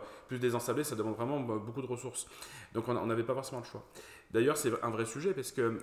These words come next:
euh, quand on aide les autres, on perd du temps. Et on a un temps qui est chronométré. Alors, je vais pas détailler toutes les règles qu'il y a, mais c'est vrai que y a, il faut trouver le bon compromis entre,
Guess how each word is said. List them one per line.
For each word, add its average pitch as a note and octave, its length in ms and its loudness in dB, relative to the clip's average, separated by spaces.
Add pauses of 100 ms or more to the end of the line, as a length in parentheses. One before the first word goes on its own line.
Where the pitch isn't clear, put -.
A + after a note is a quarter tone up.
(120)
euh, G#2 680 4
quand G#2 200 -4
on A2 400 2
aide C3+ 180 4
les A2 220 4
autres, F3+ 380 2
on G#2 80 -6
perd C#3 220 0
du D3 80 -8
temps. A#2 180 -6 (640)
Et A#2+ 80 6
on C3 100 6
a B2+ 80 6
un A#2+ 140 6
temps D3+ 180 0
qui D3 140 -6
est G#2+ 40 -2
chronométré. A#2 600 -2 (100)
Alors, G2+ 180 -2
je G2 60 -8
vais G#2+ 80 -8
pas G#2 160 -2
détailler G2+ 280 0
toutes A2 140 -8
les A2 80 4
règles A2 300 0
qu'il - 160 -2
y - 20 2
a, E3+ 40 2
mais A#2+ 140 2 (260)
c'est - 120 2
vrai D3+ 160 8
que B2+ 320 6
y A#2 40 4
a, A#2+ 40 4
il - 80 -2
faut C3 120 -4
trouver C#3 240 2
le C3 100 4
bon C3+ 180 2
compromis D#3+ 400 0
entre, C3 360 4